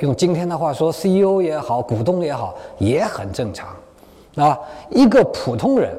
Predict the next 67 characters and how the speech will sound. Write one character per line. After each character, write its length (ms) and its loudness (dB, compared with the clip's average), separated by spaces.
比 140 6
方 180 2
说 180 4
我 200 2
们 260 -4
大 140 -4
家 180 -2
都 160 0
很 220 -6
熟 280 0
悉 140 0
的 160 -4
宋 300 2
朝 260 -4
有 160 -2
一 60 -6
个 140 -4
知 320 -4
识 100 0
分 180 -2
子 240 -8
叫 260 2
范 260 4
仲 200 0
淹。 180 -8
那 180 2
范 260 0
仲 140 0
淹 140 -2
小 240 -2
时 100 -2
候 140 0
家 160 -4
里 100 -2
很 180 -6
穷， 320 -6
寄 220 2
宿 120 0
在 200 -2
一 80 -2
个 100 -4
庙 280 0
里 80 -4
面 200 -6
读 180 -4
书 240 -2
啊， 280 -4
其 160 -8
他 200 -2
一 60 -2
些 180 -4
应 160 2
天 160 -4
书 220 -2
院 180 -2
读 180 -4
书。 220 -2
读 160 4
书 120 4
的 80 2
时 140 -2
候 160 2
因 100 0
为 120 0
家 160 -2
里 180 0
穷 320 -4